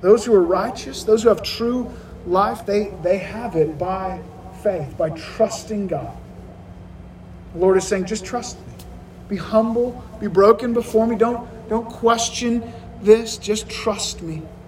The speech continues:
The enemies surround you. They are fierce. They are terrifying. This world and my plan will often be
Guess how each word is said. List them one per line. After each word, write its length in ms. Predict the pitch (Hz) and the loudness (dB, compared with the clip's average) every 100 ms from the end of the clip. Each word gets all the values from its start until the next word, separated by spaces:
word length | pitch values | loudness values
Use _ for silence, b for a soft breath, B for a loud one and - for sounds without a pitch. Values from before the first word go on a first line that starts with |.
| - | 2
The 120 | 208 | 4
enemies 540 | 214 208 220 226 214 - | 6 6 6 4 0 -4
surround 600 | - - 185 196 214 226 | -6 0 4 6 6 4
you. 120 | 214 226 | 0 0
They 140 | 185 | 0
are 100 | 151 | 0
fierce. 580 | - - 226 220 - - | -6 -6 -2 -2 -4 -10
They 140 | 185 | -6
are 80 | 160 | -6
terrifying. 800 | - - 202 202 - 202 185 190 - - - - - - - - - - - | -6 -6 -2 -2 0 -2 -2 -10 -14 -16 -16 -18 -18 -18 -18 -16 -16 -6 2
This 200 | 190 170 | 2 4
world 460 | 165 202 226 226 | 8 10 12 10
and 100 | 190 | 6
my 180 | 202 208 | 4 4
plan 500 | 208 226 214 220 214 | 2 4 6 6 4
will 160 | 196 196 | 4 4
often 500 | 196 208 - 208 175 | 2 2 0 -4 -2
be 300 | 202 214 | 0 -2